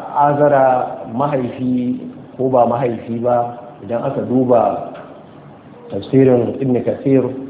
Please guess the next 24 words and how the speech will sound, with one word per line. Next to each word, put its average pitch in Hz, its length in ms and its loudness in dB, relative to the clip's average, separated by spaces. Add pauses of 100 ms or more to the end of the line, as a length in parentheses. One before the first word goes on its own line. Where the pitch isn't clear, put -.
(920)
shine 123 180 0
Al-Qur'ani 117 640 2
Al-Azim, 104 400 0
tafsirul 120 400 -2
Qur'ani 113 400 0
Al-Azim 120 460 -4 (920)
na 117 180 0 (920)
Ibn 127 240 -2
Kathir, 117 480 -4
na 120 80 -2
Imam 117 240 2
Ibn 117 320 0
Kathir, 98 320 -6 (1040)
da 110 80 2
yake 147 240 4
bayani 131 480 4
kan 123 320 -4
ayan 123 320 0
nan 123 160 -2
da 113 80 -8
ke 110 240 -12
cikin 117 160 -6
Suratul 123 400 -4
An'am, 120 720 -2